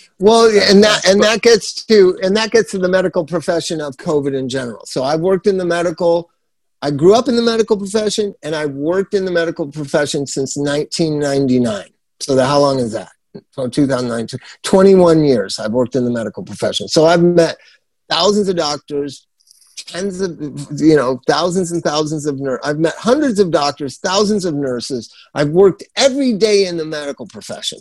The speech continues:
Speaker 1: for the last twenty-one years. And one thing I can tell you is, left to their own devices, doctors would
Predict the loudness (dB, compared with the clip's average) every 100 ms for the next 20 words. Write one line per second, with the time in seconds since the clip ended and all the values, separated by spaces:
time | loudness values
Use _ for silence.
0 | -6 -2 0 -2 -4 -10 -2 2 2 2
1 | 0 0 -2 -2 -4 _ -20 -20 _ _
2 | _ _ _ -6 -2 0 0 -2 -4 -4
3 | -2 -4 -4 -2 0 0 -2 -6 -12 _
4 | _ _ _ 0 2 4 2 -4 -2 -2
5 | -2 -2 -2 -2 -4 -2 -2 -2 -4 -6
6 | -6 -8 -14 -20 _ -4 -2 -2 -4 -4
7 | -4 -4 -6 -10 -2 2 2 0